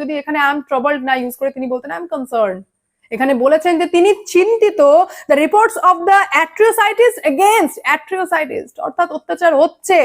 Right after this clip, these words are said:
অত্যাচার হচ্ছে," তিনি অ্যাডমিট করছেন, "against minorities, including Hindus।" মাইনরিটিস বলে তো থেমে যেতে পারতেন, কিন্তু তিনি পার্টিকুলারলি বললেন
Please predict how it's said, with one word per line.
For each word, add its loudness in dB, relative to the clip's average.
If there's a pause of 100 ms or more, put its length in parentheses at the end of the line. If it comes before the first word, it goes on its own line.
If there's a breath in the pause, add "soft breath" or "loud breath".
(420 loud breath)
অত্যাচার 2 (100)
হচ্ছে," 0 (100)
তিনি 4
অ্যাডমিট 2
করছেন, 0 (100)
"against 2 (180)
minorities, 2 (520 soft breath)
including 2 (100)
Hindus।" 0 (460)
মাইনরিটিস 0 (100)
বলে -2
তো -4
থেমে -2
যেতে -4
পারতেন, -4 (280 soft breath)
কিন্তু -2
তিনি 0 (140)
পার্টিকুলারলি 2 (120)
বললেন 2